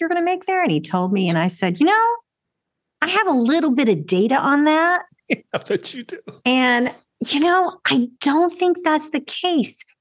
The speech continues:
Speaker 1: I said, "Is it oceanfront?" He's like,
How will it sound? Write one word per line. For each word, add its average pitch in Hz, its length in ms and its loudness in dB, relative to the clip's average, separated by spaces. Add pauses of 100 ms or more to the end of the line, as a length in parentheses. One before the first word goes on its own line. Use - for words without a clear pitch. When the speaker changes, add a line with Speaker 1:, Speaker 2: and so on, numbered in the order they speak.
(320)
Speaker 1:
I 247 60 0
said, 285 140 2
"Is 277 140 2
it 262 80 2
oceanfront?" 349 1000 0 (480)
He's 226 220 0
like, 202 160 0